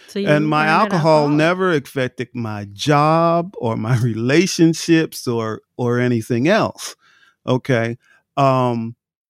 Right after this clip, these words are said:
Speaker 2: but then in, in, in my mind, I kept saying, "But you know what? I, I, I should, I should just quit." You know, and sometimes I quit and I wouldn't drink for years. And
Speaker 1: Right.
Speaker 2: then, then I'd have drinks and start drinking again.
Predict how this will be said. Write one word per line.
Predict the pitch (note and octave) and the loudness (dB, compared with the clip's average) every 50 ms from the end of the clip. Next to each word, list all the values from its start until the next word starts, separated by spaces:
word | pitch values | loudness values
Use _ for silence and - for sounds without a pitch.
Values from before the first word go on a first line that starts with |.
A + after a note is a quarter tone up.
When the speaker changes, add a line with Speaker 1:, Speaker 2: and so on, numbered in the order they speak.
| _ _ _ _ _ _ | _ _ _ _ _ _
Speaker 2:
but | E3+ F3 - | 0 0 0
then | - C4+ C#4 C4 A#3+ | 0 -2 0 0 -2
in, | A3 F#3+ F3 - | -2 -4 -6 -4
in, | - E3 D#3+ E3 - | -2 -2 -2 -2 0
in | D#3 E3+ D#3+ | 0 0 2
my | D#3 D3 C#3+ C3+ | 2 2 0 0
mind, | A#2 A2+ B2+ B2+ B2 A#2 A#2 A2+ G#2+ | 0 0 0 -2 -2 -2 -2 -4 -4
I | A2+ A2 | -6 -10
kept | - - A#2+ G#2+ - - | -10 -10 -10 -10 -10 -10
saying, | - A#2+ A2 A2 G#2+ G#2 G2+ G2 - - _ _ _ | -10 -8 -6 -6 -6 -6 -6 -8 -10 -12 _ _ _
"But | G3+ - - - - - | -8 -8 -8 -8 -8 -6
you | C#4+ | -4
know | D4 A#3+ A3 G#3 | -4 -4 -4 -4
what? | G3 F#3 F3+ F3 E3 D3+ - - _ _ _ _ _ _ _ _ _ _ _ | -2 -2 -2 -2 -2 -2 -4 -6 _ _ _ _ _ _ _ _ _ _ _
I, | D#3+ D3+ - | -6 -6 -4
I, | - - - - - C#3+ | -6 -10 -10 -6 -4 -4
I | C#3 | -4
should, | C3+ - - A#2+ G#2 A2+ _ _ _ _ | -4 -4 -8 -8 -10 -10 _ _ _ _
I | - D#3 | -4 -4
should | - C#3+ - | -4 -4 -6
just | - G#2 - - | -6 -10 -12 -12
quit." | - - - G#2 F#2 F2+ G2 - - _ _ _ _ _ _ _ _ _ _ _ _ _ _ _ _ _ - | -16 -14 -14 -12 -12 -12 -14 -16 -18 _ _ _ _ _ _ _ _ _ _ _ _ _ _ _ _ _ -6
You | G#3+ G#3+ | -2 0
know, | D#3+ B2 C3 D#3 D#3+ - | 0 0 -2 -4 -8 -10
and | - F#3+ | -12 -8
sometimes | - A3 G3 F#3 - E3+ D#3+ D3 | -6 -4 -4 -2 -2 -2 -2 -2
I | C#3 A2+ G#2 | -2 -4 -4
quit | - - B2+ B2 B2 B2+ | -4 -4 -2 -2 -2 -2
and | B2 A#2 | -4 -6
I | A#2 | -4
wouldn't | A#2+ A#2+ A#2+ B2 A2+ | -4 -4 -4 -6 -6
drink | - A#2 A2+ - - | -4 -4 -4 -4 -4
for | - A2+ | -6 -6
years. | G#2 G#2+ G#2+ G#2+ G#2+ A2+ A2+ A2 A2 A2+ A2+ A#2 - - - _ _ _ _ _ _ _ _ _ _ | -6 -4 -4 -4 -4 -4 -4 -4 -6 -8 -8 -10 -12 -16 -20 _ _ _ _ _ _ _ _ _ _
And | B3+ A#3+ | -6 -4
Speaker 1:
Right. | A3 A#3 - F#3+ A3 - _ | -4 -2 -4 -6 -8 -8 _
Speaker 2:
then, | F#3+ G3+ F#3+ | -4 -2 -2
then | F#3 F#3 F3+ - - | -2 -2 -4 -4 -4
I'd | D3 | -4
have | D3 C#3 C#3 C3 - _ _ _ _ _ _ | -2 -2 -4 -8 -12 _ _ _ _ _ _
drinks | A#2 A#2 A#2+ B2+ C3 B2 - - | -2 0 2 2 2 -2 -4 -6
and | C#3+ C3+ | -8 -8
start | - - - A2+ A#2 A#2+ A#2+ | -8 -10 -10 -8 -8 -10 -10
drinking | - A2+ A#2 A2 - A2+ | -10 -10 -10 -10 -10 -12
again. | A#2 G#2+ A#2 A2+ A2 - | -10 -8 -6 -6 -6 -8